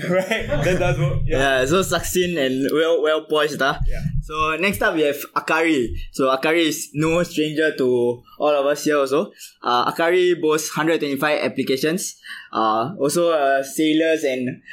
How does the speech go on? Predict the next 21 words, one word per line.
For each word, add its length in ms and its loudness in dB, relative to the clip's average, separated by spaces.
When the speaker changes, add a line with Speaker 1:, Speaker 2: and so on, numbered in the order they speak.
Speaker 2:
Home 180 0
United 420 0
legend. 460 0
Uh, 360 2
unfortunately, 680 0
zero 360 2
goals. 540 0
<laughs> 40 -4
But 240 -2
that 220 0
doesn't 340 0
mean 160 2
his 240 0
career 340 2
wasn't 280 0
star-studded. 520 0
<laughs> 100 -2
Uh, 160 -2
we 180 2
know 380 2
with, 240 0